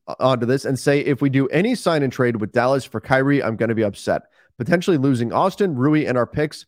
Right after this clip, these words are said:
because we are overreacting is blood boiling.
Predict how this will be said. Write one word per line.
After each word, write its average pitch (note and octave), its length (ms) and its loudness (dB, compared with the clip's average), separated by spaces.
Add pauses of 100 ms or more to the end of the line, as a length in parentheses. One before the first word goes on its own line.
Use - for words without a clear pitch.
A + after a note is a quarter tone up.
(220)
because A#2+ 300 0
we A2+ 180 0
are A2 180 -4
overreacting B2 880 0 (280)
is B2 320 0 (140)
blood A2+ 400 0
boiling. F#2+ 360 -4